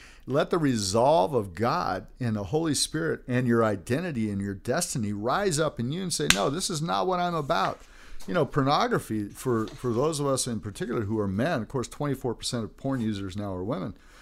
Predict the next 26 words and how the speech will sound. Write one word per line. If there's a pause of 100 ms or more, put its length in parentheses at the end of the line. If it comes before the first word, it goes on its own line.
(160)
Pornography
is
a
time
waster.
Pornography
is
a
distraction.
It's
not
just
the
sin
of
the
moment.
It's
what
happens
afterwards.
You
can't
make
right
decisions.